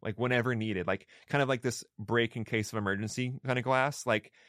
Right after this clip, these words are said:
if you need Jaylen Brown slash now I'm making Jaylen Brown, uh, Alexander Arcos. <laughs> Like, if you need that player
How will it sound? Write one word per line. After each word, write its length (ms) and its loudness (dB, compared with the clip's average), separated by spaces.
if 180 2
you 140 0
need 400 0
Jaylen 360 0
Brown 300 2
slash 440 0
now 440 2
I'm 160 -2
making 260 -2
Jaylen 220 -2
Brown, 300 2
uh, 360 -2
Alexander 480 2
Arcos. 540 0
<laughs> 0 -
Like, 200 -4
if 80 -10
you 100 2
need 240 2
that 240 6
player 480 0